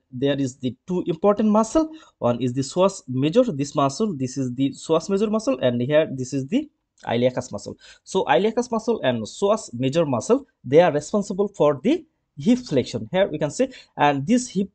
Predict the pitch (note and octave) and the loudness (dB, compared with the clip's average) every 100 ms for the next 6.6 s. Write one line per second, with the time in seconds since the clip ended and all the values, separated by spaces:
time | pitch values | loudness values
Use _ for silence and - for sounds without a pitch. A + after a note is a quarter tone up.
0 | _ G#3+ G3+ G3 _ F3 E3+ - D#4 - | _ 2 2 0 _ -2 2 2 2 2
1 | _ _ - - _ _ _ _ - C#3 | _ _ -14 -14 _ _ _ _ -8 2
2 | F#3+ - - _ _ _ _ - E3 - | 2 2 -10 _ _ _ _ 0 0 2
3 | F#3+ G3 A3 - - - - _ _ C3 | 2 2 0 -6 -16 -16 -20 _ _ 0
4 | C#3+ D3 F#3+ C#3+ F#3 D4+ - - - F#3+ | 4 4 2 -4 -4 -4 -6 -8 -2 0
5 | G3 F3+ E3 - A#2+ A#2 G2+ G2 _ _ | 4 2 0 -6 -6 -4 -4 -8 _ _
6 | _ _ _ _ _ C3 | _ _ _ _ _ -8